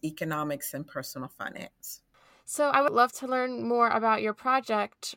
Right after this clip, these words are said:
Speaker 2: Rural Education in Rockingham County During the Jim Crow Era,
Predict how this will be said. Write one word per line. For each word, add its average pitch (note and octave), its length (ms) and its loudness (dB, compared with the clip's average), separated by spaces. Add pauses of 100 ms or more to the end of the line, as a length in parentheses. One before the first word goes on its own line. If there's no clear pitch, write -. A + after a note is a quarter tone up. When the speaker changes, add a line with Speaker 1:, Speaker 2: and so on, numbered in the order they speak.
Speaker 2:
Rural A3 380 4
Education G#3+ 640 -4
in G3+ 200 -2
Rockingham G3+ 500 -4
County F#3 580 -2
During F3+ 460 -2
the - 100 -12
Jim F#3 220 -6
Crow G3+ 220 -4
Era, F3+ 480 -2